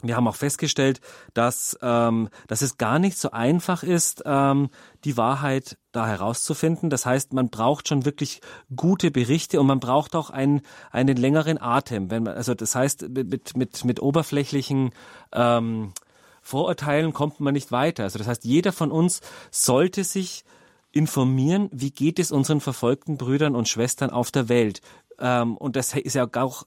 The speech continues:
ganz eng damit ver-, äh, verknüpft, wie steht es um die Religionsfreiheit. Also sich zu informieren, auch mal zu schauen, äh, wer in der Politik hat denn da überhaupt Aktien drin? Wer hat denn da überhaupt eine,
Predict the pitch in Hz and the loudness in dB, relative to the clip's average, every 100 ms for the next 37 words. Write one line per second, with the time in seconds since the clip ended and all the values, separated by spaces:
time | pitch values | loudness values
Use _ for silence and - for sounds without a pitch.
0 | - 123 156 - 135 139 131 131 - 123 | -8 0 0 0 0 0 2 0 -2 -6
1 | 101 120 113 104 - - 147 156 - - | -4 -2 0 0 -2 0 0 0 -8 -20
2 | - - 139 135 - 127 135 127 120 120 | -20 -4 0 0 0 0 0 0 0 2
3 | 113 113 104 107 - 101 92 92 101 135 | 2 2 0 -2 -2 -4 -2 -2 0 0
4 | - - - - 165 - - 151 139 135 | -2 -12 -4 -2 0 -2 0 0 2 0
5 | 127 139 185 175 113 - - 127 143 139 | 2 2 2 2 0 -6 -6 -2 0 0
6 | 120 127 - 123 135 151 147 - - _ | 0 -4 0 2 2 2 -2 -8 -20 _
7 | 127 127 107 110 123 143 165 160 143 139 | 0 0 0 -4 0 2 2 2 0 0
8 | - 131 127 - 160 - 139 - 170 135 | 0 0 0 -2 -6 -6 -4 -2 0 2
9 | 131 123 113 117 - 127 - - 151 110 | 2 0 0 -2 -4 -10 -6 -2 0 2
10 | 107 98 117 127 135 - 139 123 120 120 | 0 2 0 0 -2 -2 0 0 0 0
11 | 143 123 117 117 117 - - 117 117 113 | 0 -2 0 2 0 -6 -6 -2 0 0
12 | 104 | -2